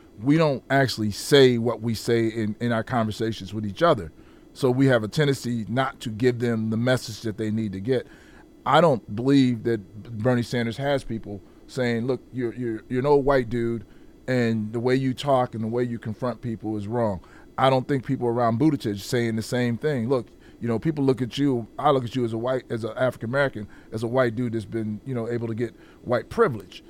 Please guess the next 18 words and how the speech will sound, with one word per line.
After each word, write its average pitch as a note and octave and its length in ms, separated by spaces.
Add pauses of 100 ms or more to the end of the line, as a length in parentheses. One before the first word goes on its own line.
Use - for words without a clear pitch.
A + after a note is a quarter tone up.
(180)
You B2+ 100
know, A#2 260 (120)
and A#2+ 120
this D#3 120
is C#3 80
what B2+ 220
you C#3 140
have A#2+ 220
to, G#2 100 (120)
this C#3+ 180
is B2+ 60
what A#2 220
you A#2+ 80
have A2+ 160
to G2 60
address." A2 420 (260)
So B2 160
I A#2 100